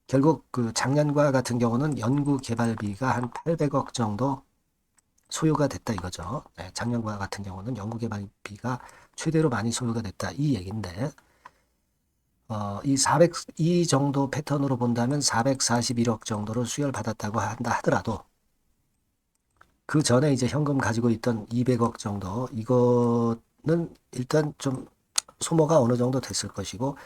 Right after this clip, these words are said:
이 사백사십일억 가지고는 사실 좀 부족한 거 아니냐. 네, 이런 건에 기사가 실린 겁니다. 사실 따지고 보면 한 해에 팔백억 정도 들었다고 한다면 사백사십일억 정도면은 이제 반년. 그러니까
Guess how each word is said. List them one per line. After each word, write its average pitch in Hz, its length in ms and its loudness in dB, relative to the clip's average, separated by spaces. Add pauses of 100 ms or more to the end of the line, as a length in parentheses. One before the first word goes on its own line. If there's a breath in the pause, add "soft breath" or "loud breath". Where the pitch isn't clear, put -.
(400 loud breath)
이 113 100 -6
사백사십일억 117 880 0
가지고는 104 460 -4
사실 110 480 -4 (380 loud breath)
좀 104 180 -10
부족한 135 340 0
거 127 80 0
아니냐. 95 400 -6
네, 90 100 -12
이런 131 300 0 (560)
건에 127 500 -2
기사가 117 460 -2
실린 156 300 0
겁니다. 92 420 -10 (400 loud breath)
사실 131 240 -2
따지고 151 360 6
보면 139 420 4
한 - 200 2
해에 165 160 6
팔백억 156 500 2
정도 135 280 -2
들었다고 117 460 -2
한다면 113 520 0 (440 loud breath)
사백사십일억 123 960 0
정도면은 104 760 -4
이제 98 560 -6
반년. 107 380 -4 (640)
그러니까 117 460 0